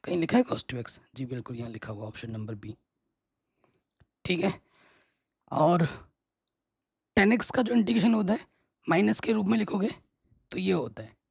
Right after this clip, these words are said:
माइनस के log cos x,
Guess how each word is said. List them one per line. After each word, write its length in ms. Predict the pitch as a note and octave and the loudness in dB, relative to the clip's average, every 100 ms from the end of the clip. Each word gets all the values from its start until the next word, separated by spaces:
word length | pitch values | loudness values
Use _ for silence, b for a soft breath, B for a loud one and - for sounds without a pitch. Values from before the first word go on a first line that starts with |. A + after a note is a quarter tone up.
| _ _ _ _ _ _ - | _ _ _ _ _ _ -2
माइनस 340 | C3+ E3+ F#3 | 2 4 2
के 160 | - - - _ _ _ _ _ _ _ - | -2 -6 -8 _ _ _ _ _ _ _ -2
log 380 | D#3 F#3 G3 F3+ - _ _ _ _ _ - | 2 4 2 -2 -14 _ _ _ _ _ -12
cos 240 | F#2 - | -10 -12
x, 180 | - - | -18 -20